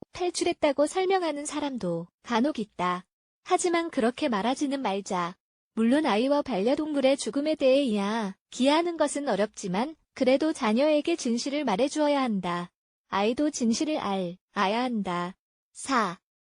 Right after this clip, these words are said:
아이와 놀아주기. 아이와 게임을 하는 등 아이와 놀아주자. 아마 동물 인형을 갖고 죽은 척 연기하거나 아픈 상황을 이야기하는 아이들도 있을 것이다. 이런 게임은 치유력이 있다.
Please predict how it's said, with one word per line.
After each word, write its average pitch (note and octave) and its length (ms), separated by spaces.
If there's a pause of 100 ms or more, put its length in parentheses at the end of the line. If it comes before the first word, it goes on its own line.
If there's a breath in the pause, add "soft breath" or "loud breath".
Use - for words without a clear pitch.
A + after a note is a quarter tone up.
(140)
아이와 C4+ 420
놀아주기. C#4 540
아이와 C4 380
게임을 C#4 480
하는 D4 240
등 C#4 220
아이와 C4 340
놀아주자. G3+ 640 (420)
아마 F3+ 380 (140)
동물 C4+ 400
인형을 C#4+ 340
갖고 A#3 560 (140)
죽은 D4+ 340
척 F4 260
연기하거나 C#4 800
아픈 D#4+ 280
상황을 D#4+ 480
이야기하는 C#4+ 600
아이들도 A3 520
있을 C#4+ 240
것이다. - 580 (140)
이런 C4+ 320
게임은 C#4+ 500
치유력이 F#4 640
있다. F3 440